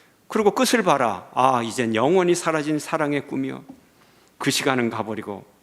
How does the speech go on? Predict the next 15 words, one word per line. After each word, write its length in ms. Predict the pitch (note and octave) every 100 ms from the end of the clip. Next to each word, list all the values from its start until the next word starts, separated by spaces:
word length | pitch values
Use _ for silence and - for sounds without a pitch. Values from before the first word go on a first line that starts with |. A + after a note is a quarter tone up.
| _ _ - _
절망 460 | - A#2 A#2+ A2+ A#2
속에 440 | - G#2 G2 F2
나는 480 | F2 F2 C3 C3+ C3+
죽어가네. 640 | - F3+ F#3 D#3+ E3+ E3 - _ _ _ _ _ _ _ _ -
나는 420 | C3+ F3 F3 E3+
죽어가네." 800 | - D#4+ A#3+ G#3 G3+ G#3 F#3+ F3+ - _ _ _ _ _ _ - - _ - - - -
이게 180 | C4+ D#4
부를 400 | - - D4 D#4+
노래냐, 720 | C4+ C#4+ C#4 B3 A#3 A3 F3
그게. 360 | D#3 B2+ A#2 G#2 - - _ _ _ _ _ _ _ _ _ -
아는 320 | C#3 G3+ G3
게 100 | F3
병이지, 480 | D3 D3+ C3+ C3 A#2
우리는 400 | D3 F#3 F3+ A#2
모르는데. 680 | A#2+ D3 D#3+ C#3+ A2+ F2